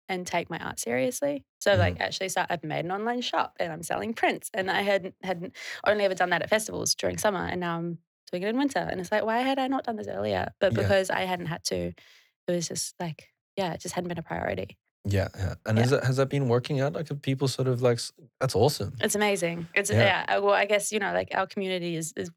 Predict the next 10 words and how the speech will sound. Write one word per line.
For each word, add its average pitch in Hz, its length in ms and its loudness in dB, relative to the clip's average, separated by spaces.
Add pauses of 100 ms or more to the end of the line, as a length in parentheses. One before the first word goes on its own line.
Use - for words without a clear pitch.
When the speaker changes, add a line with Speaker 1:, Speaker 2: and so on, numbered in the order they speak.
(100)
Speaker 1:
incredible 185 560 0
and 160 160 -4
very 170 200 0
supportive. - 560 -2
And 214 80 -10
I 208 60 -4
have, 175 260 -4 (420)
you 202 80 0
know, 170 240 2
like, 170 140 0